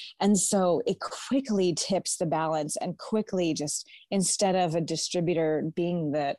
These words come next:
another face and a value added part of a, you know, web,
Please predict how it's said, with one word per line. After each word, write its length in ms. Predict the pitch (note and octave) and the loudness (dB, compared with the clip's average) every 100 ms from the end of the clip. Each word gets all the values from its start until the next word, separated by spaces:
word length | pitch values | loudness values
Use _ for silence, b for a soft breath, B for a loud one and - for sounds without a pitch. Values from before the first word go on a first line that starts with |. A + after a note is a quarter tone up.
| F3+ | -2
another 480 | E3+ E3+ E3 D#3 D3+ | 0 0 0 -2 -2
face 600 | - E3 D#3+ A#3+ - - | -4 0 0 0 -4 -6
and 140 | F3+ | -2
a 80 | E3+ | -2
value 400 | D#3 D3+ D#3+ D#3 - D#3 | 0 0 0 0 -2 -4
added 540 | D#3 D#3 D#3 D3+ - - | -2 0 0 -2 -4 -8
part 320 | - D#3 E3 - | -6 -2 0 0
of 140 | E3 | -2
a, 220 | D#3 D3 - B B B | 0 -2 -4 B B B
you 80 | - | -4
know, 100 | E3 | 0
web, 500 | D#3+ D3 D3 D3+ A3+ | 0 0 0 0 0